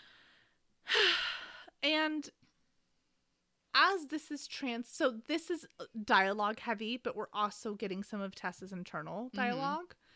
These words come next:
Speaker 1: And so, um, she thinks about how this is the first time that they've been together on purpose, 'cause they, like, bumped into each other or,
Speaker 2: Mm-hmm.
Speaker 1: like, pleasantries or whatever, but they've n-, haven't been alone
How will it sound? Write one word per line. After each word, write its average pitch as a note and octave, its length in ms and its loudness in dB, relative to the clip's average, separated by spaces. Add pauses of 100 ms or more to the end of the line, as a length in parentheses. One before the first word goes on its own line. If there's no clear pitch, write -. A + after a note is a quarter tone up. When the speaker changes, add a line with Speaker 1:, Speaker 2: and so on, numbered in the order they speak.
(400)
Speaker 1:
And C4 240 4
so, A3 720 4
um, D#3 340 0
she - 260 -2
thinks A#3 280 -4
about G#3 280 2
how G3 180 4
this G3+ 180 -6
is G3+ 120 -6
the G3+ 100 -10
first - 320 -2
time G3 160 -2
that - 120 -8
they've F#3+ 220 -6
been F#3 280 0
together E3+ 420 -2
on F3+ 160 -6
purpose, - 840 -6 (380)
'cause A#3+ 140 -2
they, B3+ 180 2
like, A#3+ 160 2 (180)
bumped A#3 300 8
into A3 500 -4
each F#3+ 180 -4
other F#3+ 360 2
or, E3+ 220 2
Speaker 2:
Mm-hmm. E3+ 100 -2
Speaker 1:
like, D#3 340 -4 (180)
pleasantries A3 600 2
or F#3 80 0
whatever, F3 240 -4
but A3 140 -8
they've A3 180 0
n-, G#3 200 0
haven't G3 340 -6 (180)
been F#3 160 -2
alone E3 480 -4